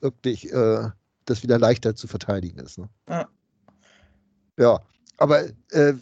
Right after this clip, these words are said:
Speaker 1: wie gesagt, also wenn wir jetzt wirklich den Fokus darauf legen, äh, dass wir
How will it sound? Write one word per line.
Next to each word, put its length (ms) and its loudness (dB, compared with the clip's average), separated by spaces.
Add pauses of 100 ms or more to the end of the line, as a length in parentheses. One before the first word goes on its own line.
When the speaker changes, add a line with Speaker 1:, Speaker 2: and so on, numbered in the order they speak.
(200)
Speaker 1:
wie 100 -12
gesagt, 400 -4
also 260 -6
wenn 160 -4
wir 60 -2
jetzt 180 -6
wirklich 380 -8
den 440 -4 (1600)
Fokus 480 0
darauf 500 0
legen, 600 -2
äh, 360 2
dass 540 -6
wir 680 0